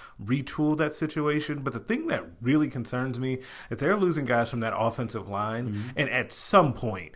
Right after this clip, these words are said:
Speaker 1: and I know that they've been very good at replacing those guys, but at some point you're gonna have a slip up where now Jonathan Taylor cannot run for two thousand yards because he's not getting the holes that he's used to getting. Like, that's just going to happen.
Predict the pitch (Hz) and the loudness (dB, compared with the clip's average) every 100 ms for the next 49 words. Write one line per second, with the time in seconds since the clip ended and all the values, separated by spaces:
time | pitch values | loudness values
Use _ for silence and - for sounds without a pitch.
0 | - 127 123 151 170 160 151 147 135 123 | -10 -2 0 2 4 6 6 4 2 0
1 | 107 87 95 117 151 160 156 127 117 - | -4 -6 -4 2 2 4 4 4 2 0
2 | 127 123 110 101 98 101 98 107 98 - | -2 0 -2 -6 -4 -4 -4 -6 -8 -8
3 | - 247 185 151 139 131 127 - - 143 | 0 2 2 0 -2 -2 -4 -14 -6 -2
4 | 151 143 127 110 101 - 156 151 131 107 | 2 2 0 -2 -4 -2 2 4 4 2
5 | - 117 110 131 139 117 123 127 123 110 | 2 -2 0 0 0 2 2 2 0 -2
6 | 127 120 113 113 101 131 92 110 104 101 | 0 0 0 -4 0 -2 -2 -4 -4 -8
7 | - 127 127 113 110 113 117 110 113 107 | -6 -2 0 0 0 -2 0 0 -4 -8
8 | 101 127 107 120 104 107 113 107 95 113 | -6 -6 -2 -2 -2 -4 -4 -4 -6 -4
9 | 107 104 101 92 98 - 90 95 85 101 | -4 -6 -6 -6 -8 -10 -10 -12 -12 -6
10 | 170 165 170 113 - 113 113 104 90 95 | -4 -2 -2 -4 -4 -6 -6 -6 -6 -6
11 | 87 90 | -8 -10